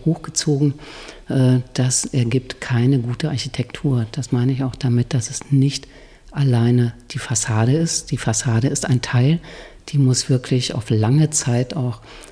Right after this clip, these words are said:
äh, eigentlich schön sein. Und Schönheit, äh,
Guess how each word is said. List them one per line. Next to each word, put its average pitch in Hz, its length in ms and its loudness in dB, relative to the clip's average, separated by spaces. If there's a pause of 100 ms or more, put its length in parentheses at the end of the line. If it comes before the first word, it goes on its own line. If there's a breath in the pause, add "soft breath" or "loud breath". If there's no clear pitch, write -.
(120 loud breath)
äh, 123 300 2
eigentlich 120 580 -2 (120)
schön 156 380 2
sein. 117 320 0 (160)
Und 123 140 0
Schönheit, 147 680 4 (380 loud breath)
äh, 131 300 4